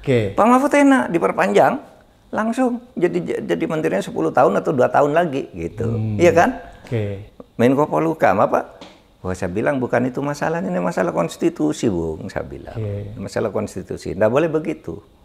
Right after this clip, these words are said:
Speaker 1: Oke.
Speaker 2: Gitu. Nah, yang begitu-gitu. Nah, sehingga kalau dikatakan gimana, eh, menurut Pak Mahfud demokrasi, sekarang ini banyak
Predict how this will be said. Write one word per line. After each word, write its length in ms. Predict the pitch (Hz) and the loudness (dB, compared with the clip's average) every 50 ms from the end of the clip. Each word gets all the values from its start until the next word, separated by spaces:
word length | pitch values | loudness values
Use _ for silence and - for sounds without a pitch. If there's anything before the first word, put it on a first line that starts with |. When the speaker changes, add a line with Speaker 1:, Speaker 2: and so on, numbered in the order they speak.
| _ | _
Speaker 1:
Oke. 160 | _ - 123 110 104 98 | _ -8 -6 -4 -4 -4
Speaker 2:
Gitu. 220 | 98 101 - - - - - - - - - - - - - | -6 -6 -12 -14 -16 -20 -20 -20 -20 -20 -20 -20 -20 -20 -8
Nah, 160 | - 101 95 | -2 2 4
yang 160 | 104 117 117 120 | 6 6 6 6
begitu-gitu. 720 | 117 107 117 104 92 107 87 90 90 - - 80 71 - - - - _ _ _ _ _ _ | 4 4 2 2 2 2 2 2 -2 -2 -2 -8 -8 -8 -16 -20 -20 _ _ _ _ _ _
Nah, 120 | - 110 | 2 2
sehingga 320 | 120 - 139 131 156 196 214 | 4 6 6 4 6 4 4
kalau 560 | - 160 147 139 127 127 120 113 110 107 - - - - - - - - - | 4 4 4 6 6 6 6 6 4 2 0 -2 -8 -18 -14 -12 -12 -12 -10
dikatakan 960 | - 113 110 113 107 104 110 107 - - 104 98 110 107 101 - 110 101 101 | -10 -6 -2 -2 0 0 -2 -2 -2 -4 -2 -2 -2 -4 -2 -2 -4 -4 -2
gimana, 560 | 87 98 101 135 170 180 165 170 123 110 - - - - | -4 -2 -2 -2 -2 0 0 -2 -2 -4 -6 -12 -14 -14
eh, 200 | - - - - - 92 | -12 -12 -10 -10 -10 -8
menurut 420 | 95 95 98 98 98 98 95 - - - - _ _ _ | -6 -6 -6 -4 -4 -4 -4 -6 -10 -20 -20 _ _ _
Pak 180 | - - 92 87 | -6 -4 -4 -2
Mahfud 320 | 87 87 82 - 92 87 | -4 -6 -6 -6 -8 -8
demokrasi, 560 | 82 82 78 82 80 - - 82 78 - - 143 | -8 -8 -10 -10 -10 -8 -6 -6 -6 -2 -4 -4
sekarang 360 | - 214 165 151 156 170 - | 0 0 0 2 0 -2 -2
ini 120 | 190 190 | -4 -6
banyak 440 | 170 - - 90 87 - - - - | -2 0 0 0 0 -2 -4 -4 -4